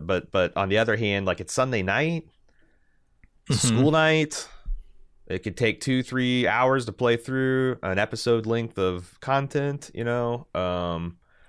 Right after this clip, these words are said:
Speaker 1: I, I, yeah, s-, s-, send that in to T Lou at baldmove dot com too, or if you got me on Twitter, hit me up there. Just kinda let me know when, what day, you know, is it, would it be better for a Friday night? Would it be better? I, I don't know.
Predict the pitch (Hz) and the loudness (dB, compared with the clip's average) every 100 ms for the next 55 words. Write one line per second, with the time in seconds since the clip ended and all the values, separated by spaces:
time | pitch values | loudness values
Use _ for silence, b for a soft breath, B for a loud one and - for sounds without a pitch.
0 | b 127 131 156 160 156 90 92 90 92 | b -2 2 2 4 4 2 0 -6 -6
1 | 104 180 170 151 101 82 104 90 92 87 | -4 0 2 2 0 -4 -4 -2 -2 0
2 | 85 82 87 82 82 82 82 92 85 82 | -2 0 0 0 -2 -2 -2 -2 -4 -4
3 | 98 92 82 78 80 90 90 80 95 87 | -4 -2 -2 -4 -4 -6 -8 -2 -2 -2
4 | 95 87 - 92 87 90 - 87 82 92 | -4 -4 -4 -2 -2 -4 -4 -6 -6 -4
5 | 90 82 87 - 87 87 71 85 85 85 | -2 -4 -6 -6 -4 -4 -6 -6 -4 -2
6 | 82 82 85 85 85 85 - b b b | -2 -4 -4 -4 -6 -8 -12 b b b
7 | b b b - 107 - 104 98 92 90 | b b b -2 0 0 0 2 2 2
8 | 92 95 95 90 87 98 98 90 110 107 | 2 0 0 -2 -2 -2 0 0 0 2
9 | 101 - 113 113 95 98 147 160 156 156 | -2 0 0 0 0 0 0 0 -2 -6
10 | - - 87 85 78 82 95 95 90 90 | -12 -12 -8 -6 -6 0 2 4 4 4
11 | 87 101 107 131 135 139 76 | 2 0 -2 -2 0 -2 -4